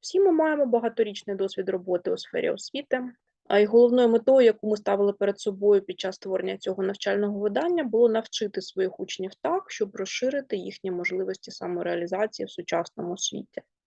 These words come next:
Підручник укладений для першого класу нуш на базі типової освітньої програми, розробленої під керівництвом Савченко.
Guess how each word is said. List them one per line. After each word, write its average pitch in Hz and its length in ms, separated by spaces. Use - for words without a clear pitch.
Підручник 330 520
укладений 262 520
для 220 140
першого 208 420
класу 196 400
нуш 226 260
на 190 60
базі 190 320
типової 180 440
освітньої 185 440
програми, 302 440
розробленої 214 640
під 262 200
керівництвом 190 680
Савченко. - 760